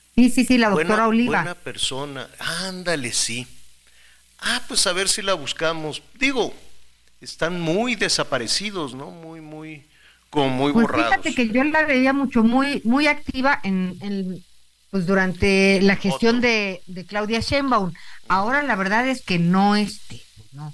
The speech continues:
Speaker 2: No se le ve.
Speaker 1: No, no, no los he visto
Speaker 2: Está muy,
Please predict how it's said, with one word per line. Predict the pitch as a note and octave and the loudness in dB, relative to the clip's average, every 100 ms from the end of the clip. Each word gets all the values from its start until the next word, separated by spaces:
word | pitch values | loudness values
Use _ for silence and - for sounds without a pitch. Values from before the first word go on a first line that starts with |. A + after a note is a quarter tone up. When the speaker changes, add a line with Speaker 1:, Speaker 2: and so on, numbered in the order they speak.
| G#2+ | -12
Speaker 2:
No | A#2 | 0
se | - D3 | 0 0
le | A#2+ | -4
ve. | G#2 D#3+ F3+ F3 - - - _ | -4 -4 -6 -8 -14 -20 -20 _
Speaker 1:
No, | D3+ E3 F#3 | -18 -12 -6
no, | |
no | F#3+ G3 | 0 4
los | G3 F3 | 4 4
he | F#3 | 2
visto | F3+ F3 F3+ D#3+ D3 B2 | 2 2 2 4 2 0
Speaker 2:
Está | G#2 - A#2 | -4 -4 -6
muy, | A#2+ B2 B2 | -8 -8 -10